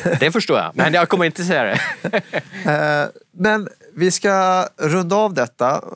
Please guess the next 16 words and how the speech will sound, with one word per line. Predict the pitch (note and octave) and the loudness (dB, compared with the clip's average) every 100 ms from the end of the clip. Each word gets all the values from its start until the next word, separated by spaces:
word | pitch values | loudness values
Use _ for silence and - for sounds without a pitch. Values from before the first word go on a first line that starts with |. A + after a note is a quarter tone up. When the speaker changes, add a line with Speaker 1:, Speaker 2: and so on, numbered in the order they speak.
| - - | -10 -2
Speaker 1:
och | D3 C#3+ C#3+ - | 0 2 2 0
jag | D3 | -2
tycker | - | -2
att | D#3 D#3 | -2 0
vi | |
rundar | D3 C#3+ | 0 2
av | C#3+ C3+ | 0 0
det | C3 | 0
bästa | C#3 C3+ - | -2 -4 -6
sätt | - C3 B2 - | -4 -6 -6 -4
genom | C3 A#2+ A#2 | -2 -2 -4
att | A2+ - - | -6 -10 -4
ta | B2+ A#2+ | -2 0
en | B2 | -2
sista | C3 C3 | -4 -6
tittarfråga, | - A#2 B2 A2 G#2 | -8 -4 -2 0 -2